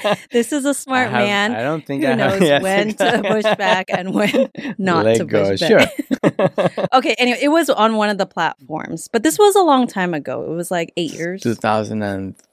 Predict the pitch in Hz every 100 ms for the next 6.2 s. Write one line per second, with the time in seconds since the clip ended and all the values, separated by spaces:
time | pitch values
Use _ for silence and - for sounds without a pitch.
0 | _ - 104 104 101 - - - 110 101
1 | 82 101 _ - 90 - - 87 87 _
2 | _ _ _ _ _ _ 214 214 220 214
3 | 208 220 262 233 208 196 190 190 - 170
4 | 185 - 175 180 175 180 - - 220 220
5 | 226 240 214 214 233 226 233 220 175 160
6 | -